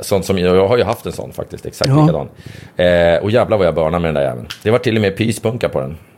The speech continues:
Speaker 2: Asså, ja, då
Speaker 1: Ja, det var
Speaker 2: börnade du för
Speaker 1: jättekul.
Speaker 2: mycket då.
Speaker 1: Ja, jag börnade lite för mycket, men, men heller precis lagom skulle man kunna säga, beroende på hur man ser på det.
Speaker 2: Om
Speaker 1: Men,
Speaker 2: den
Speaker 1: eh,
Speaker 2: hade hetat, eh, Mercedes Ä sextiotre, så hade
Speaker 1: Ja.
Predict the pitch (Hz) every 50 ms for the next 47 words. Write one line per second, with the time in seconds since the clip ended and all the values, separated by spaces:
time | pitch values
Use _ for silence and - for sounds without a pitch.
0 | _ _ _ _ _ - 196 175 - - - 220 175 139 135 139 147 156 156 160
1 | 165 185 208 190 160 165 180 160 147 175 175 175 202 - - 175 156 131 127 123
2 | 117 - _ _ _ - 87 92 104 110 117 127 101 98 110 113 113 110 90 -
3 | - 90 - 87 82 80 - - - 67 76 85 87 87 87 - - - 101 98
4 | 90 87 87 87 - - - - 69 - 87 98 104 107 107 104 - - 101 -
5 | 92 87 82 - 98 104 87 71 82 101 110 71 60 - - - 78 78 73 69
6 | - 76 62 58 - 69 62 67 85 78 71 82 82 80 78 78 78 - 76 71
7 | 73 76 73 76 73 - - - - - - 62 60 - - - - - - -
8 | - - - - - - - - 226 220 233 247 254 254 240 247 254 233 247 240
9 | 240 254 240 214 - - - 233 247 247 - - - - - - - _ _ _
10 | _ _ - - _ _ _ _ - 196 196 190 190 190 185 - _ - 202 202
11 | 202 165 - 202 180 170 160 165 151 - - - _ _ _ - 220 220 175 151
12 | 147 156 196 208 - - - - - - - - - - 196 160 - - - 147
13 | - 151 147 151 180 165 - _ _ _ _ - - - _ _ - - 196 196
14 | 175 190